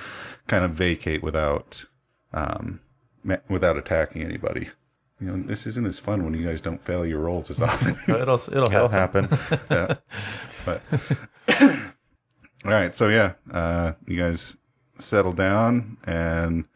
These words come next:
Speaker 1: uh, yeah, tomorrow you will begin the search.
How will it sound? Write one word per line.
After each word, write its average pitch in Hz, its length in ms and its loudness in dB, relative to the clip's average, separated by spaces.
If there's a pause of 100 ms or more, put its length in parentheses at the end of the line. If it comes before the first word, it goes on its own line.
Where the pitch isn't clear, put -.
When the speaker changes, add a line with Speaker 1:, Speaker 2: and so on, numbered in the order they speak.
(680)
Speaker 1:
uh, - 320 -4 (600)
yeah, 92 180 -2
tomorrow 98 840 0 (240)
you 87 180 0
will 85 220 -2
begin 85 400 -2
the 85 80 -2
search. - 880 -4